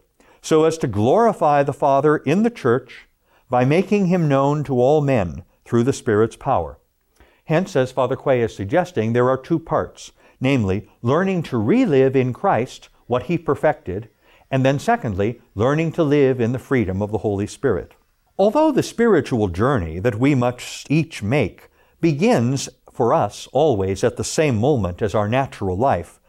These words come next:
that is, at the point of our conception in original sin,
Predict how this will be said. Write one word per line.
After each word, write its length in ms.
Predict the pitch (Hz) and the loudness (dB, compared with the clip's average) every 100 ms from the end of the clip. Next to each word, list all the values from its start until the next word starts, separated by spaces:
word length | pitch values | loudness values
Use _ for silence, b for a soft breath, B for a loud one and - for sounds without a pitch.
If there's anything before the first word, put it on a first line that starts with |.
| b b | b b
that 160 | 156 123 | 0 2
is, 360 | 104 131 - b b | 0 -2 -6 b b
at 140 | 170 | -2
the 60 | 196 | -2
point 260 | - 180 | -2 -2
of 80 | 175 | 0
our 120 | 151 | 0
conception 840 | 156 175 156 175 143 - 90 104 156 _ | -2 -6 -4 0 0 -2 -12 -10 -12 _
in 140 | 127 117 | -2 0
original 420 | 110 120 110 98 | 0 0 -2 -4
sin, 440 | - 156 85 90 | -2 -2 -2 -6